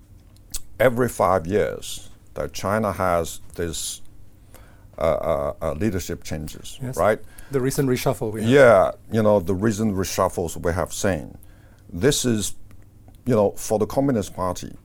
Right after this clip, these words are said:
Speaker 1: this is very, the most important thing for them. So,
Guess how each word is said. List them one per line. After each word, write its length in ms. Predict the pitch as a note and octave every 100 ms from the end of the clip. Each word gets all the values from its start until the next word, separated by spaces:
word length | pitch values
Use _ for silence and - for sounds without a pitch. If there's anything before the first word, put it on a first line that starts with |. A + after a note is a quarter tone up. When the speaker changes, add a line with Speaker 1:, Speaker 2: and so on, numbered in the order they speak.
| -
Speaker 1:
this 180 | G#2 -
is 100 | F#2+
very, 420 | D2+ F2+ C3 A#2+ - D2+ -
the 240 | D2+ G#2+
most 400 | F2+ A2+ C#3+ -
important 540 | A#2 G2 G#2+ G#2 F#2 D2+
thing 360 | G2+ D2+ - - - - - - -
for 160 | - D2
them. 260 | E2 C2 - - - - -
So, 420 | - G2+ G2